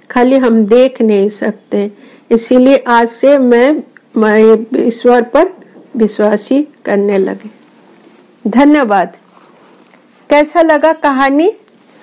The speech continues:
आप सब भी इस पर विश्वास करते हैं ना, ईश्वर हमारे आसपास ही रहते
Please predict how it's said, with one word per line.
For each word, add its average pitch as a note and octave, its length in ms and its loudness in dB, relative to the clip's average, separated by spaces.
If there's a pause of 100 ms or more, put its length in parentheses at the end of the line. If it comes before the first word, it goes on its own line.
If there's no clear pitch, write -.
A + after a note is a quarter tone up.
(280)
आप C4 240 0
सब D4+ 260 -4
भी D#4+ 140 -2
इस D4 160 -2
पर D4+ 240 0
विश्वास C#4+ 500 0
करते D4 360 0
हैं D4+ 80 2
ना, E4 140 0
ईश्वर C4+ 420 0
हमारे B3+ 400 2
आसपास A#3+ 640 0
ही C4+ 60 0
रहते B3+ 480 0